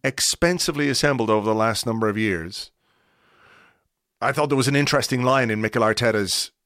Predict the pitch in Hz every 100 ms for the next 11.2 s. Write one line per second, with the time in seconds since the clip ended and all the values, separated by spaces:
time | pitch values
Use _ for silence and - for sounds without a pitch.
0 | _ - 120 131 127 117 110 101 98 98
1 | 107 110 101 107 120 131 101 98 113 101
2 | - _ _ _ _ _ _ _ _ -
3 | 110 107 - 135 123 120 107 110 104 92
4 | 110 107 113 120 117 113 104 101 98 92
5 | - 107 90 104 104 113 - 110 107 117
6 | 104 98 92 98 - 104 87 107 92 131
7 | 139 123 117 113 110 104 101 110 107 101
8 | 92 98 101 - - - - - - -
9 | _ 110 117 123 131 127 123 123 120 120
10 | 120 117 117 113 113 - 147 135 123 110
11 | 113 113